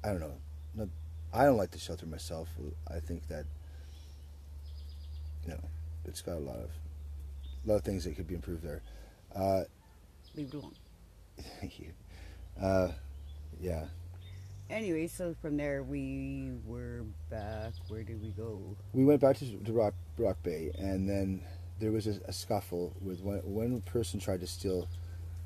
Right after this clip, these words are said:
Speaker 1: uh, some stuff off my wife, and I wasn't having it, so I made a bit of a, a presentation there and, uh, let everybody know that this is not gonna be accepted.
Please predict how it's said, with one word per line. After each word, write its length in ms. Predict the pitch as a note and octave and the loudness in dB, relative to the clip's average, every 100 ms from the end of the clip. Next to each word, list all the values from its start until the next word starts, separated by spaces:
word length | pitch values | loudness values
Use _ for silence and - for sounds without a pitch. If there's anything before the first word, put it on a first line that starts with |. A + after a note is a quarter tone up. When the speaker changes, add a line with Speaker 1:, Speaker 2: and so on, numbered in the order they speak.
| E2 | -2
Speaker 1:
uh, 200 | E2+ D#2 D#2+ | -2 -2 -4
some 360 | E2+ F#2+ E2+ D#2+ | -2 0 0 -2
stuff 340 | - F#2 - | -2 -2 0
off 140 | E2+ | -2
my 100 | E2+ | -2
wife, 300 | E2 D#2+ E2 D#2+ - - - | -2 0 0 -2 -4 -6 -4
and 200 | D#2+ D#2+ E2 | -4 -2 -2
I 160 | D#2+ | -2
wasn't 280 | D#2+ E2+ D#2 | -2 -4 -4
having 320 | D2+ D2 D#2 | -4 -4 -4
it, 120 | D#2 D2+ | -6 -6
so 220 | - D#2 | -4 -2
I 80 | D#2 | -2
made 240 | E2+ E2+ | 0 0
a 40 | D#2+ | -2
bit 140 | E2 | -2
of 100 | D#2+ | 0
a, 160 | D2+ D2+ - - - - - - - - - | -2 -4 -8 -12 -10 -6 -4 -2 -2 -4 -4
a 380 | - - - - | -6 -10 -10 -2
presentation 640 | G2 F#2 E2+ F2+ D#2+ G#2+ | 2 2 2 0 0 2
there 240 | A2 B2 A2+ | 2 2 2
and, 180 | F2+ | 0
uh, 200 | E2 D#2 D#2 D2+ - - - - - | 0 -2 -4 -8 -12 -12 -14 -12 -6
let 100 | F2 | -4
everybody 320 | E2+ D2 D#2+ | -2 -2 -2
know 300 | D#2+ D#2+ F2 D#2+ - - | -2 -2 -2 -4 -6 -8
that 160 | D2 C#2+ | -6 -6
this 220 | C2 - | -6 -8
is 120 | D#2+ | -8
not 240 | D#2+ D2+ D2+ | -6 -4 -4
gonna 160 | D#2 | -6
be 120 | D2+ D2+ | -4 -6
accepted. 460 | C#2+ D#2+ D2+ E2+ | -4 -4 -2 -4